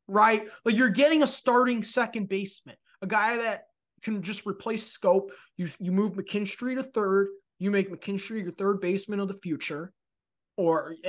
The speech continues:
or you move him to right field. You just do whatever you want to keep him in the lineup, right? So my way of looking at it is you get a second baseman. N-, nothing special. A guy that's gonna bat two fifty, get you on base,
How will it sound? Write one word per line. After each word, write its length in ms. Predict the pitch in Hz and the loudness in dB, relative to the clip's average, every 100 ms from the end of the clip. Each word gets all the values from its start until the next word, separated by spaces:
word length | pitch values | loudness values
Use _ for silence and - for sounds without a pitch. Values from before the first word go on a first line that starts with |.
| 175 | -2
or 180 | 202 196 | 2 4
you 100 | 190 | 4
move 180 | 190 208 | 4 4
him 60 | 226 | 2
to 60 | |
right 260 | 226 226 220 | 2 0 -2
field. 220 | 208 202 | -2 -2
You 80 | 220 | -2
just 180 | 240 - | -6 -2
do 120 | 285 | 2
whatever 300 | 269 247 254 | 4 2 -2
you 100 | 233 | 0
want 200 | 220 208 | 0 0
to 60 | - | -2
keep 200 | 214 202 | -12 -8
him 120 | 202 | -6
in 80 | 196 | -4
the 80 | 190 | -2
lineup, 360 | 185 170 135 | -2 -2 -8
right? 300 | - 160 214 - _ _ _ _ _ _ _ _ _ _ _ | -10 -2 -2 -4 _ _ _ _ _ _ _ _ _ _ _
So 560 | - 233 254 214 175 - _ _ _ | -2 4 6 6 2 -6 _ _ _
my 240 | 220 240 269 | 4 4 6
way 200 | 277 254 | 4 2
of 80 | |
looking 240 | 208 170 170 | -2 -6 -10
at 180 | 156 160 | -10 -12
it 140 | 170 | -8
is 260 | 175 156 143 | -6 -6 -6
you 120 | 160 | -4
get 140 | 156 190 | 0 2
a 20 | |
second 320 | 269 233 214 | 0 0 -2
baseman. 260 | 143 - - _ _ _ _ _ _ _ - | -4 -10 -18 _ _ _ _ _ _ _ -10
N-, 260 | 160 190 214 | -6 -4 2
nothing 440 | 196 247 269 294 | 6 6 6 2
special. 520 | - - 240 - 202 | 4 4 2 2 -4
A 40 | 180 | -2
guy 160 | 208 208 | 0 -2
that's 120 | 196 | -4
gonna 140 | 202 | -4
bat 240 | 190 180 - | -4 -6 -6
two 200 | - 240 | -2 -2
fifty, 500 | - 262 240 240 220 | 0 -4 -4 -10 -8
get 300 | 202 196 - | -8 -8 -4
you 120 | 233 | 4
on 180 | 254 233 | 4 4
base, 520 | 220 196 196 196 | 0 0 0 -6